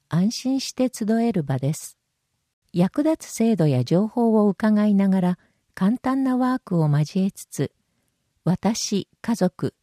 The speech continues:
のこれからについて考えませんか？十一月十九日土曜、十四時から十五時三十分。場所、男女共同参画センター、ミュウ、区役所十階。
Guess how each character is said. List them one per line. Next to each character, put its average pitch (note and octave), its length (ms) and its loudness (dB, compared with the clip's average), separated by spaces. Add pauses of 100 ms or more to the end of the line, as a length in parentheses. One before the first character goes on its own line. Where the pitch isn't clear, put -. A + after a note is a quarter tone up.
(160)
の E3 160 2
こ - 160 0
れ A#3+ 120 0
か D#4+ 100 -6
ら D4 140 -2
に A#3+ 160 2
つ - 160 -4
い G3+ 80 0
て C#3+ 160 -2
考 E3+ 320 2
え G3+ 100 2
ま G3 140 2
せ G#3 160 -2
ん F#3+ 80 2
か？ - 260 -6 (800)
十 C4 280 4
一 D4+ 260 0
月 C#4+ 260 0
十 B3+ 260 4
九 - 140 0
日 G#3+ 320 2
土 D#3+ 120 6
曜、 D#3+ 380 4 (420)
十 D4 280 4
四 C#4+ 100 4
時 B3 140 -2
か G3 120 -2
ら D#3+ 140 2
十 B3 240 2
五 A3 160 2
時 E3 100 0
三 F#3 280 4
十 F#3 180 2 (140)
分。 C3 340 2 (680)
場 E3 140 0
所、 E3+ 300 0 (520)
男 D4 280 0
女 E3 140 4
共 G#3+ 280 2
同 C4 180 2
参 A#3 320 0
画 A3+ 200 -2
セ A3 200 0
ン G3+ 100 4
タ A#2 420 0 (120)
ー、 E3+ 40 4
ミ F#3 160 8
ュ C3 80 4
ウ、 - 100 -4 (400)
区 G#3+ 140 -2
役 A#3 240 -4
所 C#3+ 160 0
十 A#2+ 160 -6 (120)
階。 C3 320 -2